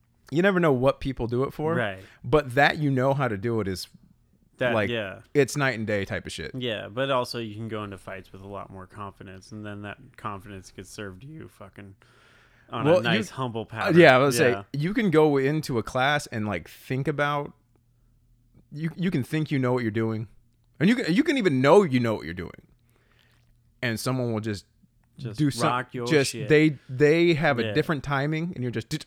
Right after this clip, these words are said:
Speaker 1: "Oh fuck, all right, yeah,
Speaker 2: Right.
Speaker 1: well, I got a tag there."
Speaker 2: And then, then you go out in the
Speaker 1: With,
Speaker 2: streets
Speaker 1: with a
Speaker 2: and
Speaker 1: fucking jab too. It's like,
Speaker 2: Yeah.
Speaker 1: you know, like, he throws a jab real good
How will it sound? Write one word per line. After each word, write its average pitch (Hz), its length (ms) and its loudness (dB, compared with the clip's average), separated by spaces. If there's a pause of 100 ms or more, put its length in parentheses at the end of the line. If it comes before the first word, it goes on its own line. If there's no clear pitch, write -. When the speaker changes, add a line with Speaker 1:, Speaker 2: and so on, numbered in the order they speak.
Speaker 1:
"Oh 151 160 0
fuck, - 440 -4
all 139 120 2
right, 156 220 4
yeah, 156 140 4
Speaker 2:
Right. 131 160 2
Speaker 1:
well, 139 100 0
I 131 140 0
got 160 160 4
a - 20 -2
tag 117 320 -2
there." 135 400 0
Speaker 2:
And 110 140 -12
then, 107 260 -10
then 123 160 -6
you 117 80 -6
go 120 100 -4
out 110 120 -4
in 95 100 -14
the - 160 -12
Speaker 1:
With, 202 240 8
Speaker 2:
streets - 160 -18
Speaker 1:
with 190 140 2
a - 20 6
Speaker 2:
and 214 60 -2
Speaker 1:
fucking 220 260 4
jab 135 380 4
too. 110 320 2
It's 110 120 -2
like, 165 180 4
Speaker 2:
Yeah. 180 40 0
Speaker 1:
you 170 80 4
know, 156 160 4
like, 135 220 2
he 160 100 -2
throws 156 260 4
a 139 40 -2
jab 127 320 4
real 117 120 2
good 92 340 -4